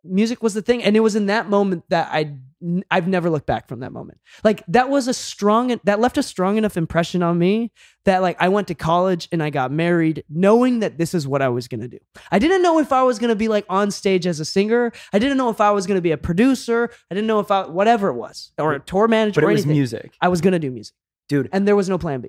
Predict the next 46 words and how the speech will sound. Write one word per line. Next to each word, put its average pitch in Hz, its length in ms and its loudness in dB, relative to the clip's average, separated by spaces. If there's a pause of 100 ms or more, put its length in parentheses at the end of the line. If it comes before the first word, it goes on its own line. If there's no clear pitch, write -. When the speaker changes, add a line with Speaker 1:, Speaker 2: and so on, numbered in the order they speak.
Speaker 2:
I 190 80 4
love 143 420 0
that. 254 340 2
Uh, 147 60 -2
you, 156 240 2
uh, 143 220 -2
like, 160 180 0
you 135 60 -4
said 202 200 2
it 170 120 0
as 135 100 -2
such 147 160 -2
a 127 60 -4
simple 127 360 -2
thing, 151 280 0
but 113 100 2
I 113 60 2
think, 156 180 -2
like, 107 160 -6 (180)
if - 140 -6 (100)
anybody 131 540 2
is 98 140 -8
thinking 113 320 -4
about 101 240 -6
that 110 120 -2
or 107 60 -6
struggling 120 580 2
with 110 160 -4
purpose, 202 480 -8
like, 135 200 -2 (320)
what 143 200 4
a 240 60 4
great 139 320 0
way 156 100 6
to 147 60 4
frame 156 300 -2
it 117 80 -2
of, 107 40 -4
like, 120 140 -2
"Would 127 140 2
I 143 100 2
do 131 140 -2
this 131 160 -2
for 120 160 -12
free 123 240 -4
forever?" 117 540 -6